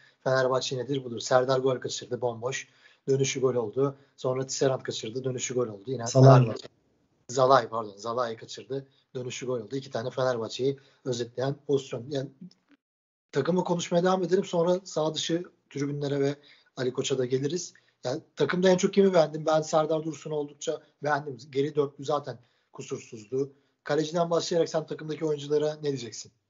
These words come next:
Speaker 2: Ben Ferdi. Bir numara kesinlikle Ferdi'yi yazıyorum. Çok zor bir maç çıkar. Yani zaten bizim bu takı-, taktiğimizde bek oynayan oyuncu Allah yardım etsin. Ferdi çok iyi mücadele etti. İkinci golde offside'ı bozan isim belki ama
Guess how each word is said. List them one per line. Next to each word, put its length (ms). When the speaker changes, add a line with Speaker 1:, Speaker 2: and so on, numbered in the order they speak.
Speaker 2:
Ben 240
Ferdi. 580
Bir 240
numara 220
kesinlikle 360
Ferdi'yi 360
yazıyorum. 580
Çok 240
zor 240
bir 60
maç 200
çıkar. 200
Yani 300
zaten 340
bizim 220
bu 40
takı-, 240
taktiğimizde 560
bek 200
oynayan 220
oyuncu 360
Allah 240
yardım 300
etsin. 440
Ferdi 440
çok 240
iyi 60
mücadele 400
etti. 340
İkinci 300
golde 260
offside'ı 440
bozan 180
isim 220
belki 300
ama 300